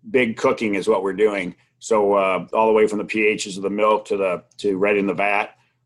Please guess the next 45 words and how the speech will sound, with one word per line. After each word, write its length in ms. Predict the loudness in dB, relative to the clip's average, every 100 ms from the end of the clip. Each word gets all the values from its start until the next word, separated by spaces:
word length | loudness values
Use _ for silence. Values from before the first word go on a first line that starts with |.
| -8
uh, 40 |
all 340 | -2 0 2 2
the 60 |
way 180 | 4 2
through 240 | 2 -2
the 60 | 0
amount 220 | 2 0
of 60 | 0
butter 200 | 0 0
fat 300 | 0 0 0
that 80 | 0
we 340 | 2 0 -4 _ -4
have 180 | -2
in 80 | 0
the 60 | 0
milk, 400 | 0 0 0 -10 _ _ _ -6
and 200 | -2 0
all 120 | 2
the 80 | 4
way 180 | 4 2
through 240 | 0 -4
to 120 | -2
the 100 | -2
cooking. 380 | 0 0 0 -2
And 80 | -2
the 60 | 0
mozzarella 720 | 0 0 -2 0 2 0 -2 _ _ -12
is 80 | -6
a 80 | -2
pasta 400 | 0 0 -2 -4
filata, 400 | -2 0 0 -2
so 160 | -2
we're 160 | 0 2
always 260 | 0 0 -2
stretching 440 | -2 -2 0 0
it 140 | 0 0
and 60 |
making 280 | -2 -2 -2
sure 220 | 0 2
that 100 | 2
we're 100 | 0
getting 240 | 0 0 0
the 60 |
right 240 | 0 -2 -2
melt, 380 | -2 -2 -4